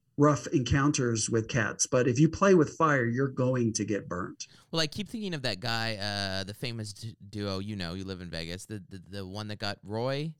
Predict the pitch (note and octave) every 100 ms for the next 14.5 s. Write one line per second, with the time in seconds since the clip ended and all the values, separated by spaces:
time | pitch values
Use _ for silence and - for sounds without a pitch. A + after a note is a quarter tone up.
0 | _ _ - G#3 - F#3 E3+ D3+ C#3 A#2
1 | G#2 - D#3+ - D3+ C3 A#2+ G2+ G2+ G#2+
2 | G#2 - A2 A2 A2+ A#2 G2 G2 G2 F#2+
3 | F#2 C3 C3 A#2+ C3+ D3 B2+ A#2+ A#2 B2
4 | B2 A2 G2+ G#2 G#2 A2 F2+ F#2 F#2 G2+
5 | C#2 F#2+ F#2+ G2 B2 A#2+ C#3 A#2 A2+ A2
6 | A#2+ G2+ A2 G#2 F2 F2 D2+ E2 F2+ F2+
7 | G2 G2 F#2 F2+ F2+ G2 F2 _ _ _
8 | _ - G#2+ E3+ D3+ D3 C3+ - C#3 G#2+
9 | F2+ F#2 F2 E2+ E2 D#2+ E2 G2+ - G#2
10 | A2 G#2 A#2 G#2+ - G#2+ F2+ F#2+ G2 F2+
11 | F2 A2+ G2 F#2+ G2+ - _ _ _ _
12 | _ _ _ _ _ _ _ _ - F3+
13 | F#3+ G3 A3 - G3+ F#3 E3 G3+ E3+ C#3+
14 | B2 A2 G#2 G2